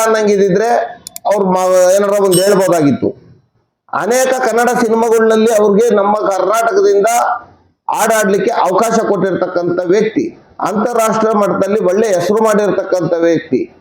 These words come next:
ಹಿಂದಿಯಲ್ಲಿ ಒಳ್ಳೆ ಹೆಸರು ಮಾಡಿರ್ತಕ್ಕಂಥ ವ್ಯಕ್ತಿ. ಅದು ಕನ್ನಡ ಭಾಷೆ ಒಳಗೆ ಆಡೋಕ್ಕೆ ಅವ್ರಿಗೆ ಏನೋ ಒಂದು ಏನ್ ಅನ್ನಿಸ್ತಾ ಐತೆ ಮನುಷ್ಯನ್ಗೆ ಅನ್ನೋದು ಗೊತ್ತಿಲ್ಲ.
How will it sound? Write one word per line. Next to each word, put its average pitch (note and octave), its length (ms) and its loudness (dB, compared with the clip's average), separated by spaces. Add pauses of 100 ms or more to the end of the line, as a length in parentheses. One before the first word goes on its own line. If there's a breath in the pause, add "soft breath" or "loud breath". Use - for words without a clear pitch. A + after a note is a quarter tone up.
(340)
ಹಿಂದಿಯಲ್ಲಿ A3+ 580 2
ಒಳ್ಳೆ G3+ 320 2
ಹೆಸರು G3+ 320 0
ಮಾಡಿರ್ತಕ್ಕಂಥ F#3+ 680 -2
ವ್ಯಕ್ತಿ. D3 520 -2 (380)
ಅದು A#3 240 -2
ಕನ್ನಡ G#3 360 0
ಭಾಷೆ A#3 420 0
ಒಳಗೆ A#3 300 4
ಆಡೋಕ್ಕೆ G#3+ 580 0
ಅವ್ರಿಗೆ A3 680 0 (920)
ಏನೋ B3 420 2
ಒಂದು A3 140 2 (1160)
ಏನ್ B3+ 240 2
ಅನ್ನಿಸ್ತಾ B3 440 0
ಐತೆ A3+ 160 -2
ಮನುಷ್ಯನ್ಗೆ A3 460 0
ಅನ್ನೋದು G#3 280 0
ಗೊತ್ತಿಲ್ಲ. E3+ 680 -2